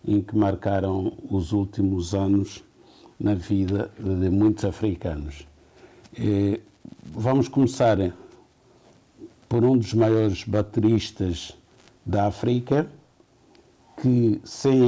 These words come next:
ele, como dizia o seu companheiro, eh, da banda África setenta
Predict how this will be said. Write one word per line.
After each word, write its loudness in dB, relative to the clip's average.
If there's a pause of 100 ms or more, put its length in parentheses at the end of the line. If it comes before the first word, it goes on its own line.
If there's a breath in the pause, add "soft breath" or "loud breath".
ele, 2
como 2
dizia 2 (560)
o -16
seu 0
companheiro, 4 (300)
eh, 2
da 0
banda 0 (800 soft breath)
África 0
setenta 0